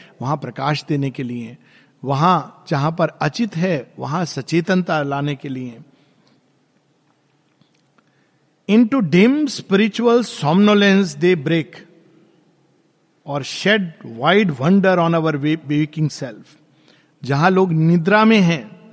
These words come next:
स्पिरिचुअल somnolence, बाहर से जगे हैं लेकिन स्पिरिचुअली सोए हुए हैं, ये बीइंग्स जाकर उनको जगा रहे थे, "जागो, जागो, जागो, जागो।"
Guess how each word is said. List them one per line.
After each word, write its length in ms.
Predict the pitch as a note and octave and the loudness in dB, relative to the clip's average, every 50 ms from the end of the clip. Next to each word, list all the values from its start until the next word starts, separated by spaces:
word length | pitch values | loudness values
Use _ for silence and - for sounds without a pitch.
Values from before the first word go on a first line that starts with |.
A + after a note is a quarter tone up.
| _ - | _ -20
स्पिरिचुअल 640 | - - - - G#3+ A3 A3 F3 - A#3 A3+ G#3+ | -20 -18 -6 -2 -2 -2 -2 0 0 2 2 2
somnolence, 760 | G3+ - - F#3 F#3 F#3 F#3 F3 E3 D#3 C3+ A2+ G2 - - - - _ _ _ _ _ _ _ _ _ _ _ - | 2 0 -2 -2 0 0 2 2 0 0 -2 -6 -12 -16 -18 -20 -20 _ _ _ _ _ _ _ _ _ _ _ -12
बाहर 280 | A#2 B2+ C#3 E3 G3 | -8 -4 -2 -2 -2
से 180 | G3+ - B3 A#3+ | 0 0 0 0
जगे 300 | F3 G3 G3+ G3+ B3 A#3+ | 0 0 0 2 2 2
हैं 360 | G#3 E3+ C3 G2+ - - - | 2 0 -2 -6 -12 -18 -14
लेकिन 300 | D#3 E3 D3+ F3+ A#3+ C4 | -12 -10 -8 -8 -8 -8
स्पिरिचुअली 840 | G3+ - - - A3+ G#3+ A3+ G3+ - A#3+ B3+ A#3+ C4+ C#4 C#4 C4+ C4 - - | -8 -10 -10 -8 -6 -6 -6 -4 -2 0 0 0 0 0 -2 -4 -6 -8 -14
सोए 320 | - - - A3 A#3 A#3+ A#3 | -18 -8 -4 -2 0 0 0
हुए 200 | F#3+ F3+ F3+ D3 | 0 -2 -2 -4
हैं, 240 | A2+ A2 F#2+ - _ _ _ _ _ _ _ _ _ _ _ _ - | -6 -10 -16 -20 _ _ _ _ _ _ _ _ _ _ _ _ -4
ये 240 | C3 D#3 G#3+ B3 | 0 2 2 2
बीइंग्स 360 | A#3 A3 G#3+ A3+ B3 B3+ G3+ D#3+ | 4 4 4 4 4 2 2 2
जाकर 360 | D#3+ F3 E3+ F#3+ F3 A3+ A3+ | 2 2 2 2 2 2 2
उनको 240 | A#3 A#3+ G#3+ B3+ A#3+ | 2 4 4 4 4
जगा 340 | E3 E3+ E3 E3 F3 F#3 | 4 4 4 4 6 6
रहे 160 | F#3+ G3 F3+ D#3+ | 6 6 4 2
थे, 160 | - - - - - - - _ _ _ _ C#3+ | 0 -6 -16 -20 -20 -20 -20 _ _ _ _ -2
"जागो, 440 | D3+ A#3 B3 B3+ A#3+ A3+ A#3+ A#3 | 2 4 4 4 4 6 6 6
जागो, 440 | G3+ D#3 F#3+ F#3+ A3 G#3 G#3+ A3 G#3 | 6 4 2 0 0 2 2 2 2
जागो, 420 | F3+ D3+ D#3+ F3+ F#3 F#3 F#3 F3 D#3 | 2 0 -2 -2 -2 -2 -2 -2 -4
जागो।" 520 | C3+ D3+ D3+ E3 D#3+ E3+ D3+ B2+ A#2 _ | -4 -6 -8 -6 -6 -6 -8 -8 -12 _